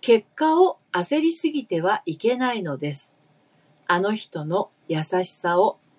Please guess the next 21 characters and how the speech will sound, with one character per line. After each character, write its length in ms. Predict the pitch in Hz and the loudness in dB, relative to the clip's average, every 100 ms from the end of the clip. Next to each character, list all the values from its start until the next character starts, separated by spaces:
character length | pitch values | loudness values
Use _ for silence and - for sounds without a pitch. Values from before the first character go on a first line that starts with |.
| - | -12
信 420 | - - 196 220 | -6 -6 -4 -4
じ 160 | 220 220 | -4 -6
な 180 | 220 | -4
さ 240 | 220 233 226 | -6 -4 -2
い 160 | 349 - _ _ | -4 -8 _ _
と。 220 | - - _ _ _ _ _ _ _ _ _ _ _ _ _ _ _ _ _ _ _ _ _ _ _ _ _ _ _ _ _ | -10 -10 _ _ _ _ _ _ _ _ _ _ _ _ _ _ _ _ _ _ _ _ _ _ _ _ _ _ _ _ _
い 80 | 139 | -8
か 100 | 147 | -4
が 100 | 143 | -4
で 100 | 147 | -6
し 100 | 113 | -12
ょ 40 | |
う 40 | - | -14
か？ 180 | - - _ _ _ _ _ | -18 -20 _ _ _ _ _
ハ 140 | - 135 | -12 -10
ー 40 | |
モ 60 | 127 | -10
ニ 120 | 123 | -14
ー 20 | |
さ 160 | |
ん。 20 | - | -20